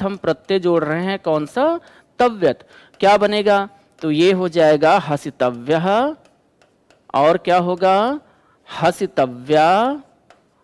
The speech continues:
और क्या बनेगा? तो हसितव्यम। क्या हो जाएगा? बोलिए,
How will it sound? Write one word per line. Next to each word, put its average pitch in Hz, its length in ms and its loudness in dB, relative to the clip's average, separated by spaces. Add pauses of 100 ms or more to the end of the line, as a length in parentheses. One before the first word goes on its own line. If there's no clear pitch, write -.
(140)
और 143 240 2
क्या 180 200 0
बनेगा? 185 680 -2 (360)
तो 180 160 0
हसितव्यम। 127 1080 -6 (420)
क्या 143 140 0
हो 165 180 -2
जाएगा? 175 340 -2
बोलिए, 196 520 -2